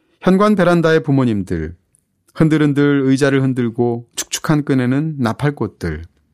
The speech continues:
오래된 얼굴을 매달고 있다. 메마르고 의기양양한 메뚜기 울음소리. 사방에서 동시에 내 고막을 홀린다.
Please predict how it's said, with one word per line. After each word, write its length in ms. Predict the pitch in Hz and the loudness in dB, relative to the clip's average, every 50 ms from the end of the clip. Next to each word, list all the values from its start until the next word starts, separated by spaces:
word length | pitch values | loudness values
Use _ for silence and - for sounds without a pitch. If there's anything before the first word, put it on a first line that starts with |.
| _ _ _ - | _ _ _ -2
오래된 480 | 123 127 135 147 147 127 139 135 131 135 | 2 2 4 4 4 2 2 0 0 0
얼굴을 400 | 120 107 113 107 110 110 123 151 | 0 0 0 0 0 0 0 0
매달고 380 | 156 139 120 117 107 95 98 90 | 0 0 0 -2 -2 -2 -2 -4
있다. 340 | 85 - - 87 80 80 _ _ _ _ _ _ _ _ _ _ _ _ _ _ _ - | -4 -4 -6 -8 -8 -8 _ _ _ _ _ _ _ _ _ _ _ _ _ _ _ -2
메마르고 520 | - 139 151 175 190 196 202 226 214 185 | 2 2 4 4 4 4 4 4 4 4
의기양양한 600 | 165 165 160 180 185 170 160 160 156 151 156 156 | 4 2 2 0 0 2 2 0 0 0 0 0
메뚜기 360 | 139 127 123 - 156 147 143 143 | 0 -2 -2 -2 -4 -2 0 0
울음소리. 680 | 135 127 120 113 - 120 110 110 110 107 107 110 110 _ _ _ _ _ _ _ - | 0 0 -2 -2 -4 -4 -4 -2 -2 -2 -4 -6 -8 _ _ _ _ _ _ _ -6
사방에서 480 | - 139 135 123 131 127 123 120 156 | -2 0 0 2 2 0 0 0 0
동시에 600 | 147 151 143 143 131 - 139 135 139 135 135 135 _ _ _ _ _ - | 0 2 0 0 0 0 0 0 0 0 -2 -8 _ _ _ _ _ -4
내 160 | - 127 135 131 | 0 2 2 2
고막을 480 | - 131 123 123 120 117 147 170 196 | 2 0 0 0 0 0 0 -2 -2
홀린다. 680 | - - 165 147 127 107 95 87 80 80 78 82 - | -4 -4 -2 -2 -2 -2 -2 -4 -4 -6 -8 -8 -14